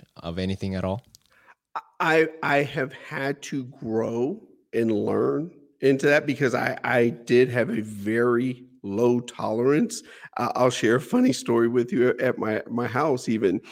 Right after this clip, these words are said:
Speaker 2: So, you know, maybe it's a Saturday and the kids eat, eat lunch at about eleven.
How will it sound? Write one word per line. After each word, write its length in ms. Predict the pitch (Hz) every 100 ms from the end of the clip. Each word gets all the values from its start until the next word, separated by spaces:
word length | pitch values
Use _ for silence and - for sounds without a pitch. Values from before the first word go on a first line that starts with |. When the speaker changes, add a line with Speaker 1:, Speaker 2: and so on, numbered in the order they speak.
| - - - - - - _ _ _ _ _ _ _
Speaker 2:
So, 140 | - 156
you 100 | 143
know, 60 | 139
maybe 200 | 143 139
it's 140 | 131
a 60 | 147
Saturday 760 | 135 117 120 117 113 117 - - _
and 420 | - 120 107 110 110
the 40 |
kids 280 | 123 127 120
eat, 220 | 120 - - -
eat 180 | 117 -
lunch 320 | 113 113 -
at 40 | 196
about 320 | 220 220 _ -
eleven. 460 | 104 104 87 117